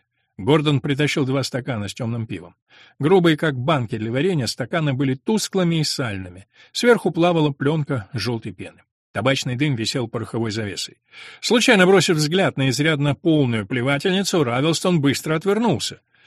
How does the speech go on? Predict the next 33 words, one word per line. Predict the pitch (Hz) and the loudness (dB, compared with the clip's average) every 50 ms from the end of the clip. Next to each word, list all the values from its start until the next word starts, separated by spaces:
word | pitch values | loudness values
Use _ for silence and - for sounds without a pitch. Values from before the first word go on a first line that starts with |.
| _ _ _ _ | _ _ _ _
В | - 101 | -10 -2
голове | 113 139 156 180 185 190 190 | 2 4 6 6 6 6 6
его | 175 170 170 | 8 8 6
промелькнуло, | 165 - 170 170 170 165 156 - 175 196 208 196 185 | 6 4 4 4 4 4 2 0 2 4 4 4 4
что | 151 - - 175 160 | 4 2 2 2 2
пиво | - - - 208 208 175 135 123 | 2 2 0 0 2 2 0 0
накачивают | 123 131 131 - 185 180 170 - - 160 156 151 - | 0 -2 -2 0 0 0 0 0 2 2 2 2 2
из | 170 147 - | 0 0 0
подгнившего | - - 160 151 147 156 175 185 175 139 - - 151 147 | 0 0 0 0 0 0 0 0 0 0 0 0 0 0
подвала | 143 139 151 139 143 180 190 185 165 139 | 2 2 0 0 2 2 2 4 2 2
по | - - 151 | 2 0 -2
слизистой | 127 - - 160 175 185 160 170 175 - - - 175 | 0 0 0 0 2 2 2 0 0 0 2 2 2
нечищенной | 165 165 170 160 - - 185 156 - - 180 170 170 165 | 4 4 2 2 0 -2 -2 -2 -2 0 0 0 0 0
трубе, | 160 - 175 180 170 139 110 87 82 _ - - - - - - | 0 0 -2 0 0 0 -2 -2 -4 _ -16 -20 -20 -20 -18 -8
а | - 117 143 156 | -2 0 2 2
стаканы | 143 - 196 180 180 220 208 208 | 2 4 2 2 2 2 2 2
вообще | 214 208 - - - 175 160 | 2 2 0 2 2 4 4
не | 156 160 | 4 4
моют, | 156 156 151 151 147 143 135 - | 4 4 4 2 2 0 -2 -2
едва | 127 123 135 131 135 160 165 | -2 -4 -2 -2 0 0 -2
споласкивая | 156 - - 147 131 143 160 165 - - - 175 170 170 | -2 -2 -2 -2 0 0 0 0 0 -2 0 0 0 0
в | 160 - | -2 -2
холодной | - 127 123 127 123 143 143 | -2 -2 -2 -2 -2 -2 -2
воде. | 139 143 120 104 92 92 - _ _ _ _ _ _ _ _ _ _ _ _ _ _ - | -2 -2 -2 -4 -8 -12 -12 _ _ _ _ _ _ _ _ _ _ _ _ _ _ -12
Голодный | - 107 117 139 135 135 143 | -6 -2 -2 -2 0 0 -2
Гордон, | 131 143 156 143 139 143 135 123 98 - _ | 0 0 0 0 0 -2 -2 -4 -4 -8 _
поразмыслив | - 110 110 117 113 131 139 127 - - 127 110 - | -10 -8 -6 -6 -4 -4 -4 -4 -4 -4 -6 -8 -8
над | 123 113 | -10 -8
возможностью | 120 123 120 123 139 135 120 110 120 110 - - 135 110 | -6 -6 -4 -4 -4 -4 -4 -4 -6 -8 -6 -6 -6 -6
взять | 107 127 135 - - | -4 -6 -6 -6 -8
хлеба | - - 135 139 147 143 120 98 98 90 | -8 -4 -2 0 0 0 -2 -4 -8 -10
с | - | -10
сыром, | - - 139 156 160 139 117 101 | -8 -6 -4 -4 -4 -4 -6 -8